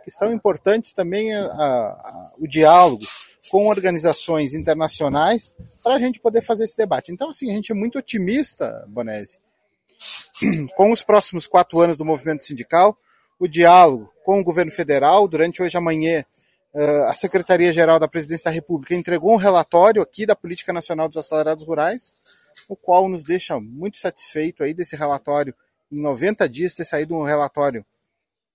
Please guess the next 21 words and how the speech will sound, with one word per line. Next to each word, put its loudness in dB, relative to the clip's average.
robusto 0
e -10
que -12
de -8
fato 2
atenda -4
às -6
necessidades -2
dos -12
trabalhadores. -6
Então, -8
assim, -8
são -6
questões -4
importantes -2
que -12
saem 2
desse -4
terceiro -6
congresso. -8
O -20